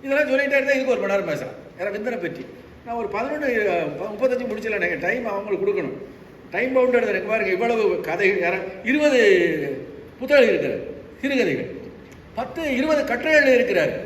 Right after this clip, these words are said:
ஏழு படத்துக்கு வசனம் எழுதியிருக்கிறார், பாடல்கள் எழுதியிருக்கிறார். ஏழு படத்துக்கு வசனம் இருக்கா, பாடல் இருக்கா? எம் ஜி ஆர் படத்துக்கே வசனம் இருக்காருன்னா பார்த்துக்காங்களேன். பாடல்கள் எழுதியிருக்கிறாரு, இயக்கியும் செய்திருக்கிறார். அதோட இருந்து அந்த சினிமா பட நிறுவனத்துல இவரோட இணைஞ்சு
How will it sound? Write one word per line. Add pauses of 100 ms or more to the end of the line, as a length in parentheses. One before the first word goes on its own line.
(400)
ஏழு
படத்துக்கு
வசனம்
எழுதியிருக்கிறார், (480)
பாடல்கள்
எழுதியிருக்கிறார். (840)
ஏழு
படத்துக்கு
வசனம்
இருக்கா,
பாடல்
இருக்கா?
எம்
ஜி
ஆர்
படத்துக்கே
வசனம்
இருக்காருன்னா
பார்த்துக்காங்களேன். (800)
பாடல்கள்
எழுதியிருக்கிறாரு, (160)
இயக்கியும்
செய்திருக்கிறார். (180)
அதோட
இருந்து
அந்த
சினிமா
பட
நிறுவனத்துல
இவரோட
இணைஞ்சு